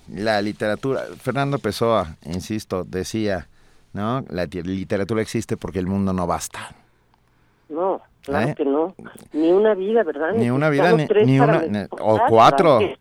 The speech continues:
Speaker 1: o, o, o heterónimos, por lo menos. Querida Rosa Beltrán, es un inmenso privilegio que nos acompañes como todos los viernes y nos vemos la próxima semana. Y
Speaker 2: Y
Speaker 1: fe-,
Speaker 2: para mí
Speaker 1: oye,
Speaker 2: sí.
Speaker 1: muchas felicidades a Punto de Partida, por supuesto.
Speaker 2: Muchas gracias, ya les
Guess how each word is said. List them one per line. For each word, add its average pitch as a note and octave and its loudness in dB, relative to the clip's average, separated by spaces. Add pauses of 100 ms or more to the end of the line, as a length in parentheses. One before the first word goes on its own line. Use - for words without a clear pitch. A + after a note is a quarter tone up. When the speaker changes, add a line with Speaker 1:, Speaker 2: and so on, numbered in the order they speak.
Speaker 1:
o, G#2 2 (120)
o, - -2 (120)
o A2+ 4
heterónimos, A#2+ 2
por G#2+ 0
lo A2 2
menos. C#3 0 (640)
Querida D#3 8
Rosa D3+ 6
Beltrán, C3 4
es A2+ -2
un B2+ 2
inmenso A#2+ 2
privilegio A2+ 0
que G2 -4
nos F#2+ -4
acompañes F#2 -4
como E2 -6
todos F2+ -4
los F2 -4
viernes C3 0
y E3+ 2
nos G#2 -4
vemos C#3+ -2
la C3+ -2
próxima C3 -8
semana. C3+ -4 (300)
Y C3 4
Speaker 2:
Y C3 4
Speaker 1:
fe-, - 2
Speaker 2:
para D#3 6
mí D#3+ 4
Speaker 1:
oye, C#3 4
Speaker 2:
sí. C3 -8 (120)
Speaker 1:
muchas C3 -2
felicidades A2 -2
a F2+ -6
Punto F#2+ -8
de E2 -8
Partida, F2+ -8
por D#2+ -14
supuesto. G#2 -12 (560)
Speaker 2:
Muchas A#3 2
gracias, A3 0
ya G3 -4
les G3+ -8